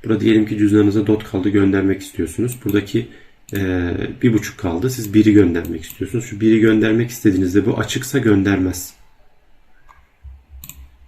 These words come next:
Şunu da onaylayalım. Bakın onay işlemi geldi. Ee, şuradan. Şu an tıklanmıyor.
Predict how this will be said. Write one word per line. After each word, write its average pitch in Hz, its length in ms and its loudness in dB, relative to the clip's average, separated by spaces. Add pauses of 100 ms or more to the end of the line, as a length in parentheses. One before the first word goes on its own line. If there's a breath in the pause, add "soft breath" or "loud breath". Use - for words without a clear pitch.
(600)
Şunu 92 300 -10
da 92 60 -4
onaylayalım. 90 540 0
Bakın 101 200 -4
onay 98 260 4
işlemi 98 340 0
geldi. 98 420 0 (680 loud breath)
Ee, 101 60 -6 (420)
şuradan. 92 520 -6 (880)
Şu - 240 -16
an 90 140 -12
tıklanmıyor. 90 680 -6